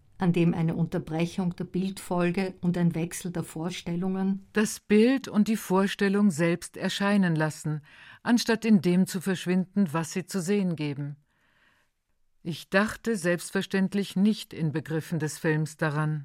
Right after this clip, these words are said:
Speaker 1: Tatsächlich zweifle ich daran, ob ich zu jener Zeit überhaupt schon einen Film gesehen hatte, und ich kann das nicht oft genug wiederholen,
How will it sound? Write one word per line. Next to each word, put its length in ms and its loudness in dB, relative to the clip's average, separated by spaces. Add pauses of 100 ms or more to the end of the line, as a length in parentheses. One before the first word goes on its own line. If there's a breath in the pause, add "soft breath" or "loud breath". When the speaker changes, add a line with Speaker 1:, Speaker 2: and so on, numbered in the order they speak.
Speaker 1:
Tatsächlich 640 0
zweifle 520 0
ich 180 -6
daran, 500 -2 (540 soft breath)
ob 180 -2
ich 180 0
zu 120 0
jener 380 4
Zeit 420 -2
überhaupt 460 -2
schon 160 -4
einen 220 2
Film 280 2
gesehen 540 0
hatte, 340 -6 (760 soft breath)
und 180 2
ich 120 -4
kann 220 2
das 160 0
nicht 220 2
oft 220 -2
genug 280 4
wiederholen, 680 2